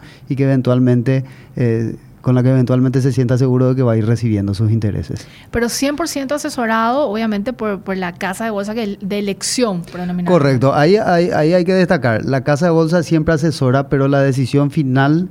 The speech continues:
Speaker 1: es siempre del
Speaker 2: Por
Speaker 1: inversionista.
Speaker 2: supuesto.
Speaker 1: Eh, la persona es finalmente la que dice, "Ok, yo voy a comprar un bono de esta compañía o yo voy a comprar una acción de esta compañía".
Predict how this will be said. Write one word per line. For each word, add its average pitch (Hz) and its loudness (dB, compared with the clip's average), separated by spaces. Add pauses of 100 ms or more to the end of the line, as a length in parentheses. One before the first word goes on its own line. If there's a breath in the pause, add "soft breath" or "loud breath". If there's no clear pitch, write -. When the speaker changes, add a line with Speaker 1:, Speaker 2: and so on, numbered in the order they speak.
(100)
Speaker 1:
es 127 2
siempre 139 2
del 123 4
Speaker 2:
Por 120 4
Speaker 1:
inversionista. 107 0
Speaker 2:
supuesto. - -14 (220 loud breath)
Speaker 1:
Eh, 113 -2
la 120 0
persona 147 2
es 127 -2
finalmente 131 2
la 131 0
que 131 0
dice, 117 0
"Ok, 131 -4 (360)
yo 123 2
voy 127 2
a 127 2
comprar 120 0
un 120 0
bono 123 0
de 120 -2
esta 117 -2
compañía 120 -2
o - -4
yo 110 -4
voy 110 -2
a 107 -2
comprar 107 -4
una 104 -4
acción 107 -4
de 104 -4
esta 104 -8
compañía". 104 -8